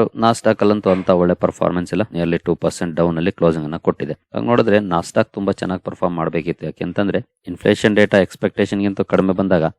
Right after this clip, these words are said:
ರೇಟ್ ಕಟ್ಸ್ ಗೆ ನಾವು ಹತ್ರ ಆಗ್ತೀವಿ. So ರೇಟ್ ಕಟ್ಸ್ ಆದ್ರೆ ಐ ಟಿ ಸೆಕ್ಟರ್ ಹಾಗೂ ಟೆಕ್ ಸೆಕ್ಟರ್ ನ ಸ್ಟಾಕ್ ಗಳು ಚೆನ್ನಾಗಿ ಪರ್ಫಾರ್ಮ್ ಮಾಡ್ಬೇಕಿತ್ತು. ನೋಡಿದ್ರೆ ಎರಡು ಪರ್ಸೆಂಟ್ ಡೌನ್ ಅಲ್ಲಿ ಕ್ಲೋಸಿಂಗ್ ಅನ್ನ ಕೊಟ್ಟಿದೆ. ನೋಡ್ಬೋದು, ಓಪನಿಂಗ್ ಫ್ಲಾಟ್ ಇತ್ತು, ನಂತರ ಕಂಟಿನ್ಯೂಯಸ್ ಡೌನ್‌ಫಾಲ್ Nasdaq ಅಲ್ಲಿ ಕಂಡು ಬಂದಿದೆ.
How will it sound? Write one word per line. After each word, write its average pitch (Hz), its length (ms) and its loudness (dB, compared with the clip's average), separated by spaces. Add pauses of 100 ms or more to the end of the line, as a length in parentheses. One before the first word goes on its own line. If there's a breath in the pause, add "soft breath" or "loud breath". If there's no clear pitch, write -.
ರೇಟ್ 104 260 4
ಕಟ್ಸ್ - 300 -2
ಗೆ 107 80 4
ನಾವು 95 300 2
ಹತ್ರ 95 220 -2
ಆಗ್ತೀವಿ. 82 380 -2 (140)
So 104 80 4
ರೇಟ್ 101 200 6
ಕಟ್ಸ್ 104 300 0
ಆದ್ರೆ 101 240 4 (120)
ಐ 92 80 0
ಟಿ 98 160 -2
ಸೆಕ್ಟರ್ 95 420 -2 (120)
ಹಾಗೂ 90 420 -2
ಟೆಕ್ - 420 -6
ಸೆಕ್ಟರ್ 92 400 -4
ನ 92 80 -2 (280)
ಸ್ಟಾಕ್ 90 240 2
ಗಳು 87 200 2 (340 soft breath)
ಚೆನ್ನಾಗಿ 120 240 -2
ಪರ್ಫಾರ್ಮ್ 104 340 0
ಮಾಡ್ಬೇಕಿತ್ತು. 92 640 -2
ನೋಡಿದ್ರೆ 120 280 4
ಎರಡು 104 160 4
ಪರ್ಸೆಂಟ್ 98 380 -2
ಡೌನ್ 90 220 4
ಅಲ್ಲಿ 92 160 -2
ಕ್ಲೋಸಿಂಗ್ 87 340 0
ಅನ್ನ 82 120 -4
ಕೊಟ್ಟಿದೆ. 87 640 -6 (120)
ನೋಡ್ಬೋದು, 90 560 2
ಓಪನಿಂಗ್ 131 360 -2
ಫ್ಲಾಟ್ 113 340 2
ಇತ್ತು, 113 220 -6
ನಂತರ 98 380 -4
ಕಂಟಿನ್ಯೂಯಸ್ 95 640 -4
ಡೌನ್‌ಫಾಲ್ 90 480 0
Nasdaq 87 500 -4
ಅಲ್ಲಿ 87 200 -4
ಕಂಡು 85 220 -2
ಬಂದಿದೆ. 78 300 -6